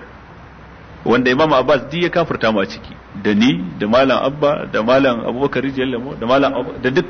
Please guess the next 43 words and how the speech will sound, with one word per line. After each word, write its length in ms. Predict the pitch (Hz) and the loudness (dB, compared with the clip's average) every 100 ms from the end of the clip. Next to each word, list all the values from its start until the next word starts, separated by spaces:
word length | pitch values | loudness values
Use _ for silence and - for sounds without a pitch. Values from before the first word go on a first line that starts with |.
| - - | -6 -4
wanda 260 | 143 170 147 | 0 2 2
ya 80 | 147 | 2
karatu 300 | 139 120 147 | 2 2 2
ma 120 | 156 | 2
a 40 | 135 | 2
Madina 260 | 120 143 | 0 0
gaba 180 | 120 151 | 2 0
ɗaya 140 | 160 156 | 2 0
kowa 220 | 160 151 | 2 2
kafiri 360 | 156 127 107 | 2 0 -4
ne. 120 | 98 80 - - - - - - - - - - - | -8 -12 -16 -20 -20 -20 -20 -18 -18 -18 -20 -20 -2
Haka 220 | 131 131 | 0 4
aka 160 | 117 113 | 2 0
ce 140 | 101 | -6
da 100 | 95 | -6
mu. 80 | 90 - - - - - - - - | -6 -10 -20 -20 -20 -20 -20 -20 -14
Malaman 420 | - 117 131 147 160 | -2 2 4 4 4
daura 220 | 180 160 | 4 4
da 140 | 135 | 2
suke 220 | 170 156 | -4 -6
zuwa 220 | 143 156 135 | 0 0 0
sun 160 | 151 147 | -2 -2
ce 120 | 147 | -2
duk 140 | 143 | -2
ɗaliban 300 | 156 135 123 | 2 2 2
su 120 | 135 120 | 0 0
su 80 | |
daina 200 | 107 131 | 2 2
zuwa 200 | 120 117 | 4 4
daura 260 | 107 110 101 | 4 4 2
dan 160 | 110 127 | 2 0
Yahudanci 460 | 127 135 131 135 | 2 2 0 2
ake 160 | 131 123 | 0 2
karantarwa. 480 | 113 104 107 85 - - - - | 0 0 0 -2 -4 -12 -20 -4
Haka 200 | 208 196 | 0 2
kawai 200 | 208 175 | 4 4
dan 120 | 170 | 2
an 60 | 170 | 2
bada 160 | 170 | 0
fatawa 240 | 160 135 135 | 0 0 0
ta 140 | 147 | 0
saba 320 | 143 147 131 | 0 2 2
Malikiya. 480 | 120 113 101 110 98 | 4 2 0 0 0